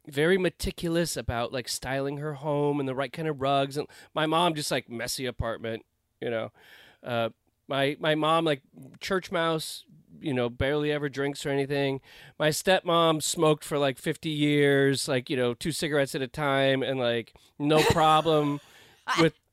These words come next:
Speaker 1: with some white wine at ten A M kind of thing.
Speaker 2: Mm-hmm.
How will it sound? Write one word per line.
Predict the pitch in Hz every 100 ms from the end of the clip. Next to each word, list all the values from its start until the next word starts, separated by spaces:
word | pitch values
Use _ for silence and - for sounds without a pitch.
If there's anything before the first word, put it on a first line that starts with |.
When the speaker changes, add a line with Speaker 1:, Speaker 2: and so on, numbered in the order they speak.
| -
Speaker 1:
with | 196 175
some | 247 202
white | 196 202 156
wine | 165 175
at | 165 -
ten | 165 156
A | 156
M | 151 165 170
kind | - 165 170
of |
thing. | 175 196 202
Speaker 2:
Mm-hmm. | 202 240 185 165